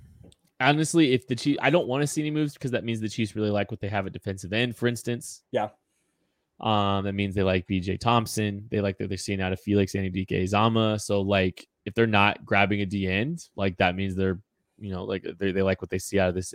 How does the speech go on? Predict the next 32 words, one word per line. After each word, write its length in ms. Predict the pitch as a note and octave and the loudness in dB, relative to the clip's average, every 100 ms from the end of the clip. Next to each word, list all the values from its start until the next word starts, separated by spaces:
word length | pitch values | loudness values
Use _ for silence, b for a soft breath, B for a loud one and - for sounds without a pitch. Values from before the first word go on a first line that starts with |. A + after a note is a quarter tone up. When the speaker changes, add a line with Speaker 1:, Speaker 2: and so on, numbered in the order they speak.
| - | -10
Speaker 1:
this 200 | F#2+ - | -8 -2
edge 200 | F#2+ F2+ | -2 -2
group, 160 | - | -12
this 200 | - - | -16 -14
rookie 180 | F#2 - | -14 -14
class. 320 | - - - | -14 -12 -12
So 160 | - F#2 | -10 -4
I 120 | - | 2
don't 120 | B2+ C3+ | 2 2
know 60 | |
if 80 | B2+ | 0
there's 200 | A#2 F#2+ - | 0 -4 -6
a 80 | G#2 | -6
ton 200 | - G#2 | -4 -4
of 120 | F#2 | 0
big 200 | G2+ F#2+ | 0 0
moves 200 | G2+ F#2+ | -2 0
I 40 | |
really 200 | F2+ F#2 | 0 0
wanna 160 | F2+ F2+ | -2 -4
see 160 | - F#2 | -8 -8
him 100 | F2 | -4
make, 240 | F#2+ F2+ | -4 -4
honestly. 400 | F2 F2 - F2+ | -8 -12 -10 -8
Speaker 2:
Yeah. 140 | - | -4
Speaker 1:
I'd 120 | F#2 - - | -4 -4 0
get 120 | G2+ | 0
a 60 | |
Chris 240 | - G2 - | 2 -2 -2
Jones 260 | G2 F#2+ | -4 -4
deal 120 | F#2+ G2 | -6 -8
done. 200 | - | -10